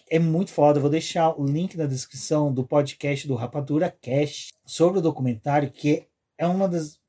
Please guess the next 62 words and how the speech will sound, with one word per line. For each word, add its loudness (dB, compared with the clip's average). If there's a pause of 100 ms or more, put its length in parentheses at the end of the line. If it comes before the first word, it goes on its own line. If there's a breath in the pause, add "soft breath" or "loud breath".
(120)
assim, -4
publicações 0
mais -2
perfeitas -4
que -16
tem -4
sobre 0
o, -2 (300)
o -8
documentário -4 (200)
e -12
que -4
vale 4
muito 0
a 0
pena -4
você -4
ouvir. -8 (220)
E 0
sim, 0
a 0
gente -6
já 0
chegou 0
a 4
uma 4
hora 2
e -10 (280)
quarenta 2
minutos -4
de -6
gravação 0 (340)
e 0
acho 0
que -12
a -6
gente -4
já 0
exauriu 0
tudo -8
que -20
poderiam -2
falar -2
sobre -12
Senna. -2
É 4
lógico, 4
tem -4
muita -2
coisa -2
mais -4
pra -10
falar, 2
muita -4
coisa, 0
mas -4
não -2
era 2
a 0
intenção -6
do -6
podcast. -4